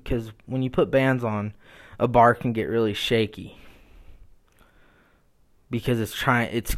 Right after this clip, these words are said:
trying to, it's getting pulled back and forth and all this other stuff. So it's really working, the way it's working your chest is it's not only providing more, more weight and more tension onto that bar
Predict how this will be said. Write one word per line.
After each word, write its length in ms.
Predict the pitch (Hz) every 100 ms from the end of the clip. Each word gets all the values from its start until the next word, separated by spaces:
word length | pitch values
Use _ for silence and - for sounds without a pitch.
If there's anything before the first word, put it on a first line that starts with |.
| 262
trying 380 | - 135 123 113
to, 100 | -
it's 220 | 117 110
getting 280 | - 120 110
pulled 420 | 104 139 120 110
back 400 | 107 113 110 104
and 120 | 117 104
forth 520 | - 117 113 110 107
and 180 | 104 98
all 220 | - 117
this 180 | 110 101
other 220 | 107 110
stuff. 400 | 98 - - - - - - - -
So 200 | - 147
it's 120 | 139 127
really 480 | 127 160 180 170
working, 720 | 147 143 147 151 156 139 131 - _ _ _ _ -
the 100 | 131
way 220 | 143 170
it's 140 | 147
working 340 | 131 143 143 131
your 120 | 120
chest 440 | - 151 135 127
is 140 | 113 110
it's 180 | 110 -
not 280 | 139 131
only 260 | - 131 127
providing 640 | - 117 107 120 120 113 113
more, 440 | 117 120 117 110 -
more 380 | 123 127 117 110
weight 400 | 104 104 127 -
and 140 | 117
more 220 | 110 113
tension 800 | 104 - 117 110 - 135 139 127 -
onto 260 | 120 123 113
that 260 | 107 101
bar 500 | 104 101 113 127 127